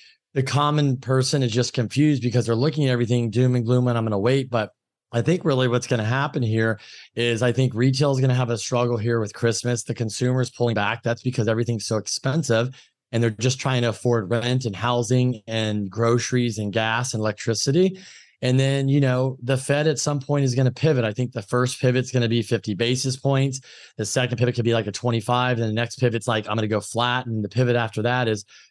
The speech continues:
maybe we're gonna have to start decreasing rates. But that doesn't really have to do anything with a ten-year treasury that could drop long-term rates. So I think once you see the pivot, we saw it this last week where inflation came down, rates came down in our industry,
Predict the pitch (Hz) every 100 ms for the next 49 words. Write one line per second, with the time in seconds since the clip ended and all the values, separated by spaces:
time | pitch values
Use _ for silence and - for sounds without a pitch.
0 | - 113 113 117 110 113 113 113 - 120
1 | 98 107 - 110 - 98 117 104 - -
2 | _ _ - 104 139 156 156 131 131 127
3 | 131 131 123 113 120 123 139 120 113 110
4 | 110 95 _ - 135 127 117 98 127 135
5 | 120 113 110 110 101 117 113 - _ _
6 | 110 107 117 - 147 147 160 170 165 -
7 | - - - 151 170 180 160 139 147 139
8 | 131 151 123 - 127 135 123 120 123 117
9 | 113 120 - 117 113 - 107 120 127 113
10 | 113 104 - - _ _ 113 98 113 110
11 | 123 110 120 113 104 113 117 123 120 -
12 | 113 113 104 - 117 110 110 113 104 95
13 | 104 113 120 123 - 135 139 131